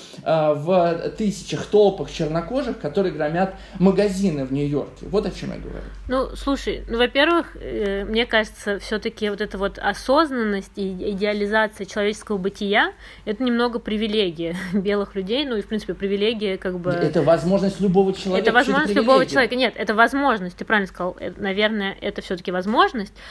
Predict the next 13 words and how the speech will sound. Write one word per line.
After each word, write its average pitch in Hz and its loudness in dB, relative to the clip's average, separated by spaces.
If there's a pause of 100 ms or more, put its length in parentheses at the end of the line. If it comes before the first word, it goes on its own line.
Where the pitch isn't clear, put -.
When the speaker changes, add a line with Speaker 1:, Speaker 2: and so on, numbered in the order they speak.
(180)
Speaker 2:
но 214 0
проблема 226 2
в 214 -8
том, 311 0
что - -10
когда 208 2
у 208 0
тебя 202 0
есть 196 -2
насущные 208 -4
проблемы, 190 -2 (340)
э, 175 -4
типа, 175 -4